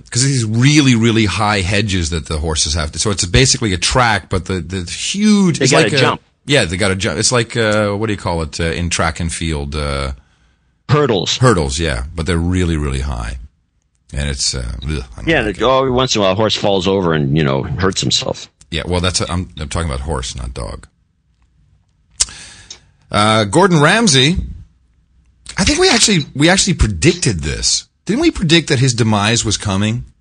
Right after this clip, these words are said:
Speaker 2: Well, he's getting out of it. He's, it looks like he's gonna save himself. I mean, he has to shut down a bunch of operations.
Speaker 1: Well, I mean, no,
Speaker 2: I,
Speaker 1: I
Speaker 2: I do have to make a, when we bring this, while we, as we do the story, I do have a point of clarification that somebody, you know, sent me a note on.
Speaker 1: Mm-hmm.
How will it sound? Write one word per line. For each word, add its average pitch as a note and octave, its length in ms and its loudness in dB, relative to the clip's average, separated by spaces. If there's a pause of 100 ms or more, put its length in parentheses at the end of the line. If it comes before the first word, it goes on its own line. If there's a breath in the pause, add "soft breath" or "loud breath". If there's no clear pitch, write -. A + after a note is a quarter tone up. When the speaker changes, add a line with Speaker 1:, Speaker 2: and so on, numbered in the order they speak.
(720)
Speaker 2:
Well, C#3+ 240 6
he's D3 280 2
getting E3+ 280 2
out F3 220 2
of F#3+ 160 -2
it. C#2 100 -2
He's, F#2+ 240 0
it G2+ 120 2
looks - 220 2
like E3+ 120 2
he's C3 180 2
gonna B2+ 180 2
save D3 300 2
himself. D#2 540 0
I F2+ 80 2
mean, F#2+ 180 2
he A2 120 4
has A#2 180 2
to G2 80 2
shut F#2 240 2
down A2+ 200 0
a A#2+ 40 0
bunch D2 220 -2
of B1 60 0
operations. A#1+ 600 0
Speaker 1:
Well, - 100 2
I G#2 40 0
mean, A2+ 180 -4
no, C3 200 0
Speaker 2:
I, D#3 140 2
Speaker 1:
I C#3+ 60 2
Speaker 2:
I E3 60 0
do E3+ 120 -2
have A#3 140 2
to E3+ 80 2
make C#3+ 160 2
a, B2+ 100 0 (240)
when B2 300 4
we B2 100 4
bring C3 240 2
this, A2 180 -2
while A2+ 240 4
we, G#2+ 160 2
as G#2+ 160 0
we A2 60 2
do B2 140 2
the A2+ 100 2
story, B2+ 300 2
I - 20 0
do G#2+ 80 0
have G#2+ 100 2
a F#2+ 60 0
point G#2 260 2
of F2 120 -4
clarification F#2+ 720 0
that D#2 120 0
somebody, D#2 460 0
you D2+ 180 0
know, C2 280 -2
sent - 260 -2
me A#1+ 140 -2
a A1 180 -2
note C#2 300 0
on. G#1+ 240 -2 (120)
Speaker 1:
Mm-hmm. D2+ 300 -6